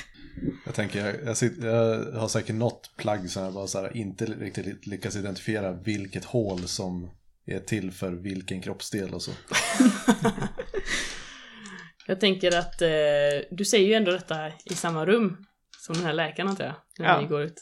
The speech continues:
Speaker 2: Så jag tänker att jag slår ett slag för att se hur lyhörd den här läkaren är och du slår ett slag för, eh,
Speaker 3: En lyckad.
Speaker 2: Jag fick också en lyckad. Så slå en, så slår jag en.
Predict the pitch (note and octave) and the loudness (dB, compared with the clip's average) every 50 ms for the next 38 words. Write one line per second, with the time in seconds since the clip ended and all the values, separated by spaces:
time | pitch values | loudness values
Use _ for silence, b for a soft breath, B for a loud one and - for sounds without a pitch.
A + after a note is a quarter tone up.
0 | - _ _ - - E3+ E3 F3+ F3 E3 D#3+ D3+ D3+ D#3+ F3 F3+ F3 F3+ F3+ - | -20 _ _ -4 -2 -2 0 0 -2 0 2 0 2 2 2 2 2 2 0 0
1 | F#3 E3 D#3 D#3 D3+ - - - F3 D#3+ D3+ D3 D#3 - D#3 D3+ D#3+ - D3 C#3+ | 2 2 2 2 0 -2 -4 -2 0 0 0 0 -2 -2 -4 -4 -2 -2 -2 -2
2 | C#3+ D3 D3+ D#3 D#3 D3+ - D#3+ E3 D#3 D#3 F3 F#3 E3+ E3+ E3+ E3 D3+ D3+ D#3 | 0 2 2 2 2 2 0 0 0 0 2 2 2 2 2 2 2 0 0 0
3 | D3 D3 - F#3 F3+ F3 D3 C#3+ D#3 E3+ D#3 D3+ C#3+ C#3+ - - - - C#3 C#3 | -2 -2 -2 -2 0 0 0 -2 -2 -2 0 2 2 2 2 0 -2 -2 -4 -4
4 | C#3+ - - - - - - - - - - - - - - - - - - - | -6 -6 -6 -4 -4 -4 -4 -6 -10 -14 -14 -10 -6 -6 -6 -6 -6 -6 -4 -4
5 | - - - G1+ - - - - - _ _ _ _ - - _ - - - A3+ | -4 -4 -4 -6 -6 -6 -8 -10 -12 _ _ _ _ -20 -20 _ -6 -2 0 2
6 | G3+ F#3+ F3 - - - - - - _ _ _ _ _ _ _ _ _ _ - | 2 2 2 0 -4 -6 -8 -12 -18 _ _ _ _ _ _ _ _ _ _ -8
7 | F3 F#3+ F#3+ F#3+ - G#3 F#3 E3 E3 - C3 D3+ D#3 - _ _ _ - - F#3 | -6 -4 -4 -4 -4 -4 -4 -4 -6 -6 -8 -10 -10 -12 _ _ _ -4 -2 0
8 | F3 E3 E3 D#3+ D#3+ - G3+ G#3 F3+ D#3+ D#3+ E3+ E3 - D#3+ - D#3+ D#3 D3 D3 | 0 0 0 0 0 2 2 4 4 2 0 -2 -4 -8 -6 -4 -4 -2 -2 -4
9 | D3+ E3 | -6 -8